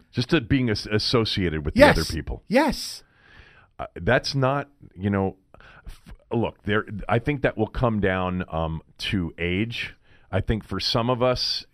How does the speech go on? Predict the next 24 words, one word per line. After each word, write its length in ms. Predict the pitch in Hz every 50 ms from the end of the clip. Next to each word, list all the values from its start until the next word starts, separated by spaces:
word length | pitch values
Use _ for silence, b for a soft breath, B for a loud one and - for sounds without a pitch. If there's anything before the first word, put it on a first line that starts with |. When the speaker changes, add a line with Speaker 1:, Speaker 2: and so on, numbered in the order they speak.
| _ -
Speaker 1:
we're 220 | - 95 95 98 95
never 400 | 95 98 98 90 92 101 98 92
gonna 320 | 82 90 95 90 87 87
Speaker 2:
Of 80 | - 82
Speaker 1:
let, 100 | 90 -
Speaker 2:
course 280 | 415 415 370 - -
Speaker 1:
we're 80 | - -
Speaker 2:
not. 100 | 160 147
Speaker 1:
never, 300 | 151 160 151 160 160 -
like, 240 | 127 135 135 131 135
I 100 | 147 165
never 320 | 170 151 143 135 120 120
let 360 | 113 110 107 107 104 _ - 92
the 100 | 104 92
fact 320 | - - 104 95 95 _
that 140 | - 73 82
Wes 240 | 87 92 92 - -
Unseld 520 | 92 92 92 - - 98 82 80 78 78
was 200 | 78 80 78 69
basically, 800 | 69 90 87 87 - - 95 85 - 87 85 82 80 80 78 73 B B B B B B B
you 160 | 87 92 87
know, 180 | 82 80 80 -
Abe 280 | - 92 92 92 92 -
Poland's, 720 | - - 98 95 92 90 82 80 76 76 71 - - -